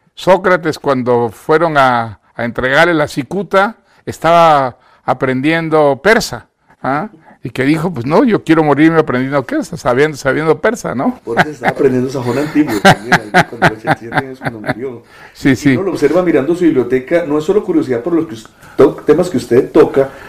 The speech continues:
Speaker 2: que uno pensaría, pero ahí veo, por ejemplo, un libro en Classic Electrodynamics, veo otro
Speaker 1: Sí,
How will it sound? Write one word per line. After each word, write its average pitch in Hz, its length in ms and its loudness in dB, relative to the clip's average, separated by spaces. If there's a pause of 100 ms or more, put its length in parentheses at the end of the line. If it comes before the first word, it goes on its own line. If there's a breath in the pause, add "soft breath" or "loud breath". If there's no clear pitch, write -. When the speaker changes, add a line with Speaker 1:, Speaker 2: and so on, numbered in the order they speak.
(180 loud breath)
Speaker 2:
que - 80 -10
uno 139 80 -4
pensaría, 139 420 0
pero 139 140 0
ahí 113 80 2
veo, 151 140 2
por 143 120 -4
ejemplo, 113 300 -6
un 147 80 -2
libro 147 380 0
en 120 120 -6
Classic 139 440 -6
Electrodynamics, 113 1000 -6
veo 107 140 -2
otro 127 100 -2
Speaker 1:
Sí, 147 160 4